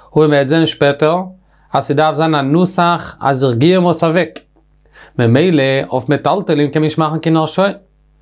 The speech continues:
ווייל איך קען עס נישט אוועקגעבן, ווען מיר גלייך זעען. וואס שיין קיין קרקעס, קען איך יא שרייבן, א הרשעה.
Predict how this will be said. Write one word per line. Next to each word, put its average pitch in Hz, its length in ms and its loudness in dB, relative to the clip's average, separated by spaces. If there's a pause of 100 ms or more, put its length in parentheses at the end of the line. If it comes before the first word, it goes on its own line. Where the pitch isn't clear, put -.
(200)
ווייל 120 120 0
איך 110 80 -2
קען 147 140 -2
עס 139 120 -4
נישט 151 140 -4
אוועקגעבן, 180 380 0
ווען 113 360 -8
מיר 110 80 0
גלייך 135 280 0
זעען. 185 260 -2 (420)
וואס - 120 -4
שיין 131 220 0
קיין 151 180 -2
קרקעס, 123 600 -2
קען 151 160 -2
איך 156 140 -4
יא 196 100 0
שרייבן, 175 360 -2
א - 20 2
הרשעה. 151 360 0